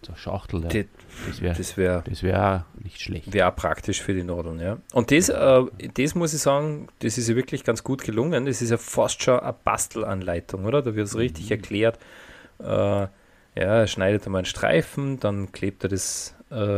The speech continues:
Speaker 2: rundherum und den restlichen Stoff gibt er hinein und so. Und Oli, weißt du, was mich, äh, da wieder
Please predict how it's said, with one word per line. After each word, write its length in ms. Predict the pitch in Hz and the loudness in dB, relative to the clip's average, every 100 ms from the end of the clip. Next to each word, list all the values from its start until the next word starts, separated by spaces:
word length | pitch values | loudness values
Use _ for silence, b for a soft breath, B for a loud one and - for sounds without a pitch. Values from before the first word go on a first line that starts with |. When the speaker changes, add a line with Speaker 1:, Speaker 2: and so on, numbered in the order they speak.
| 101 - - | 0 -4 -6
Speaker 2:
rundherum 680 | 110 101 101 95 139 185 175 | -4 -2 -4 0 2 2 -2
und 240 | - 101 - | -4 -8 -8
den 80 | 98 | -2
restlichen 440 | 104 - 104 101 | -2 -2 -6 -8
Stoff 300 | - 101 - | -2 -2 -2
gibt 180 | - - | -8 -8
er 40 | 98 | -10
hinein 420 | 95 95 151 143 | -4 -2 -2 -2
und 80 | 117 | -2
so. 200 | 120 120 - B B B B B B | 0 -2 -4 B B B B B B
Und 140 | - 120 | 0 6
Oli, 300 | 139 151 143 | 8 8 8
weißt 220 | 123 143 | 6 6
du, 40 | |
was 120 | 151 135 | 2 2
mich, 380 | 143 170 165 | 2 2 2
äh, 20 | - | -2
da 560 | - 113 110 107 - 104 | 2 6 6 4 0 2
wieder 480 | 110 110 107 104 | 6 8 8 6